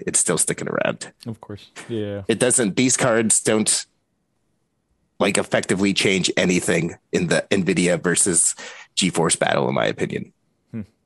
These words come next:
Speaker 2: And what, what, what do you think about the, the future,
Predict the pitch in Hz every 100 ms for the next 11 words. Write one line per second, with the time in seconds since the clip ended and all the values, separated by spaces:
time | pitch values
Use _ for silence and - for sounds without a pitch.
0 | _ _ _ _ - - - - _ -
1 | 135 123 123 131 131 120 131 135 147 135
2 | 131 127 123 - 120 110 110 107 107 127
3 | 123 - 107 104